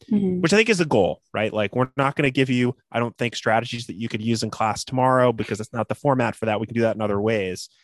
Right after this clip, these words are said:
Speaker 2: and we try
Speaker 1: Right.
Speaker 2: to. But if you could be a little inspired to take the next step, I think that's what the goal is. And I don't see how that's not possible with those kinds of guests, for sure.
Speaker 1: Right. Absolutely. I guess kind of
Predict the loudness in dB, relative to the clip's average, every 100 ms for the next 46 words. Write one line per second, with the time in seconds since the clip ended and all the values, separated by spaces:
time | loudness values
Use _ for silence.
0 | _ -8 -2 0 2 0 -2 -6 -8 _
1 | _ _ _ _ 0 2 2 2 2 2
2 | 4 4 4 0 0 2 2 0 -2 -6
3 | -8 -4 -4 -4 -2 -2 0 -2 -4 -6
4 | -6 -6 -10 -12 -6 -4 -2 0 0 0
5 | -2 0 0 0 -2 -2 -2 -2 -4 -6
6 | -6 -4 -6 -6 -6 -6 -4 -6 -6 -10
7 | -12 -10 -8 -10 -12 -16 -14 -12 -8 -10
8 | -12 _ _ _ _ _ _ -2 -2 -6
9 | _ -2 0 -2 -6 -6 -8 -10 -16 -8
10 | 0 4 6 4 0 -8 _ _ 0 4
11 | 6 6 6 2